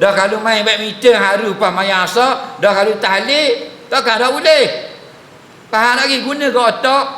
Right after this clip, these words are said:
Ni otak bubur lutu. Faham lagi?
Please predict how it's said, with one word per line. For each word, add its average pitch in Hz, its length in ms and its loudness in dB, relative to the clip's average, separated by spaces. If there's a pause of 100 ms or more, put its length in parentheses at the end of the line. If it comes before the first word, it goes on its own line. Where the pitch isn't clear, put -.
(1400)
Ni 254 80 -2
otak 262 560 2
bubur 254 280 4
lutu. 269 480 -2 (1000)
Faham 294 400 2
lagi? 226 320 -2